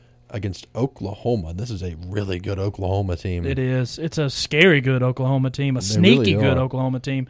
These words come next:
Speaker 1: They took care of Florida last week.
Speaker 2: And, uh, simultaneously,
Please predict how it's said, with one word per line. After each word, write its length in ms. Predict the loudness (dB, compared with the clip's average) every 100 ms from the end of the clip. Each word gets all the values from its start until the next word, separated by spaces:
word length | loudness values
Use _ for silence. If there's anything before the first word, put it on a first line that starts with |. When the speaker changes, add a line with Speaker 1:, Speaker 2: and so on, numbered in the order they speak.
| 0
Speaker 1:
They 140 | 0
took 240 | 2 -2
care 180 | 2 2
of 80 | 2
Florida 460 | 2 2 2 -4 -14 _ -4
last 340 | -2 -2 -2
week. 200 | -6 -6 -2
Speaker 2:
And, 440 | 4 6 4 2 -4 _ 0
uh, 180 | 4 4
simultaneously, 1200 | 4 4 6 6 4 4 6 2 2 0 2 0